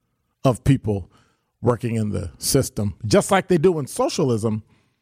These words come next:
and communism, where people at the top tell you what's important, what you should make, where you should get your clothes, your food, and everything, supply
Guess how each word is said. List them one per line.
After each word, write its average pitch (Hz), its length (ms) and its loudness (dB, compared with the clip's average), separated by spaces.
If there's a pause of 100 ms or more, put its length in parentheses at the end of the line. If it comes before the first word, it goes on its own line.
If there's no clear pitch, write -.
(360)
and 127 220 0
communism, 123 840 2 (460)
where 131 520 2 (2000)
people 196 300 2
at 175 100 -2
the 135 60 -8
top 233 500 0 (1160)
tell 269 320 0
you 120 480 -6
what's 143 320 -2
important, 139 560 0
what 120 320 2
you 147 80 0
should 139 260 0
make, 139 300 0 (140)
where 135 260 4
you 151 160 0
should - 360 -8 (480)
get 143 200 2
your 139 100 -2
clothes, 135 560 2
your 127 100 2
food, 143 460 4
and 135 120 4
everything, 131 520 0
supply 190 520 2